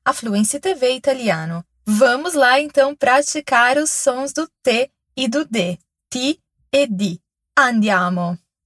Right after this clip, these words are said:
No próprio Brasil, dependendo da região, temos diferentes sons para o T e o D. Por exemplo, em algumas regiões vamos ouvir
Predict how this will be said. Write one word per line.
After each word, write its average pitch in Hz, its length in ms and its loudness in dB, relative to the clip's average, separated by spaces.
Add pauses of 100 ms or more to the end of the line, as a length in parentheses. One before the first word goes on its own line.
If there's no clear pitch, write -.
(260)
No 320 140 -4
próprio 392 380 -2
Brasil, 208 640 2
dependendo 262 580 -2
da 302 120 4
região, 262 600 -2
temos 302 320 -4
diferentes 294 640 0
sons 269 460 -2
para 294 240 2
o - 20 -16
T 254 340 0 (280)
e 285 160 2
o 359 80 0
D. 208 280 0 (240)
Por 247 140 2
exemplo, 202 480 0
em 220 140 2
algumas 262 420 0
regiões 233 540 -2
vamos 262 260 0
ouvir 233 400 0